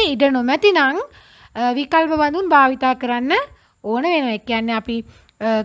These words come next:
කණු ගාලා හිටවලා එහෙම නැත්නම් රාක්ක වගේ හදවලා අපිට බඳුන් තියන්න පුළුවන් වෙන්න හදා ගන්නත් පුළුවන්. එතකොට අපි ඉඩ අඩුපාඩු තියෙනවා නම් අපි ඒ ඉඩ අඩුපාඩු තැන් අනුව අහසේ වගාව කරන්න අපිට ලෑස්ති කරගන්න පුළුවන්.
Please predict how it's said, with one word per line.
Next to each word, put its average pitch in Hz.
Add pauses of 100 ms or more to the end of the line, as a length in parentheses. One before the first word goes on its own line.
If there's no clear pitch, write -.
කණු 254
ගාලා 226
හිටවලා 233
එහෙම 285
නැත්නම් 247
රාක්ක 226
වගේ 226
හදවලා 226 (360)
අපිට 233
බඳුන් 254
තියන්න 247
පුළුවන් 226
වෙන්න 214
හදා 208
ගන්නත් 190
පුළුවන්. 339
එතකොට 233
අපි 226
ඉඩ 214
අඩුපාඩු 226
තියෙනවා 214
නම් 247
අපි 240
ඒ 226
ඉඩ 208
අඩුපාඩු 220 (540)
තැන් 247
අනුව 240
අහසේ 262
වගාව 240
කරන්න 220
අපිට 214
ලෑස්ති 208
කරගන්න 269
පුළුවන්. 302